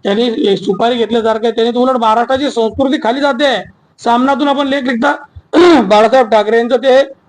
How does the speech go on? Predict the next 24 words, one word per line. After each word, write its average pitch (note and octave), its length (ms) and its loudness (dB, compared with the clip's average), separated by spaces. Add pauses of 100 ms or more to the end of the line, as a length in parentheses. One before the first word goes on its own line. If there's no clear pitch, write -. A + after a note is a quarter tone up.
मुखपत्र B3 440 2
होतं, A3 360 2 (320)
याच्यातून A#3 400 -2
आपण C4 180 2
समाजाला A3 440 -2
दिशा A#3+ 260 -2
देण्याचा C#4+ 300 -2
प्रयत्न B3 320 0
करता, G3+ 500 0 (340)
एक A#3+ 160 0
लेख A#3+ 280 0
लिहिता, B3+ 420 0
रेव्ह A#3 160 4
पार्टी A#3+ 320 0
किंवा B3+ 220 2
अशा A#3 180 0
संस्कारहीन A3+ 580 -2
कार-, A#3 240 -2
यांच्या A3 260 0
विरोधात A#3 240 0
ते B3 140 -2
बोलले A3+ 300 -2
पाहिजे B3 280 0
ते, C#4 160 -2